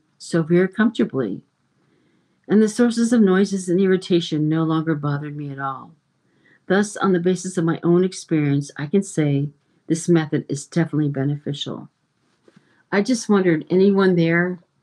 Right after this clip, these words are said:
have problems with noises? I know I do. Um, I used to.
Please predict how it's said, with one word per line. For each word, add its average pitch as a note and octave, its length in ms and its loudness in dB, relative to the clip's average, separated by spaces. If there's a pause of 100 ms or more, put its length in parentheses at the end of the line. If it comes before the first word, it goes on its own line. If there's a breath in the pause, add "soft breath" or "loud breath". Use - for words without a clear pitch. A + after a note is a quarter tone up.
(160)
have E3+ 160 -6
problems E3 460 -4
with D3+ 100 0
noises? D3 640 -2 (1400)
I E3 80 -6
know D#3 180 -2
I E3+ 160 2
do. D3 480 -6 (800)
Um, C#3 460 -10 (100)
I E3 60 2
used F3 400 2
to. - 240 -12